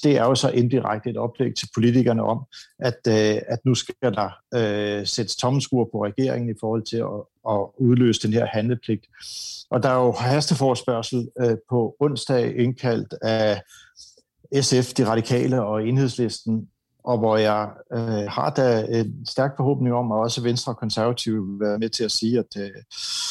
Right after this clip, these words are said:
så drage konsekvensen af Klimarådets rapport og sige, at, at handlepligten skal indtræffe.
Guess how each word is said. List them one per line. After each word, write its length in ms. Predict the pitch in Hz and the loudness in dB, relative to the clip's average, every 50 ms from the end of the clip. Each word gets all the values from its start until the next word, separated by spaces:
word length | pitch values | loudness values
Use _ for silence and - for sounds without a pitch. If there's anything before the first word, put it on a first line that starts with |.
| - - - - - - - | -6 -6 -8 -10 -8 -4 -2
så 200 | - 127 - - - | -2 -2 -2 -2 0
drage 180 | 110 113 127 | 0 0 2
konsekvensen 580 | 127 - 127 117 - - 131 135 123 - - 123 | 2 2 0 0 0 0 0 0 0 0 0 0
af 60 | 110 | -2
Klimarådets 640 | - - - 123 127 131 127 123 113 107 98 - - | -2 -2 0 2 2 2 2 2 0 0 0 -2 -4
rapport 300 | 104 - - 117 120 - | -4 -2 0 0 0 0
og 60 | 123 | -2
sige, 200 | - - 120 120 | -4 -2 -2 -2
at, 80 | 120 117 - | -2 -2 -4
at 140 | 117 107 | -8 -4
handlepligten 560 | 107 117 117 127 131 127 - 120 - - 117 110 | -2 -2 -2 0 -2 -2 -2 -4 -4 -4 -6 -4
skal 300 | - - 107 107 107 107 | -2 0 -2 -2 -2 -4
indtræffe. 400 | 107 110 110 - 120 110 110 - | -6 -6 -4 -2 -4 -4 -6 -8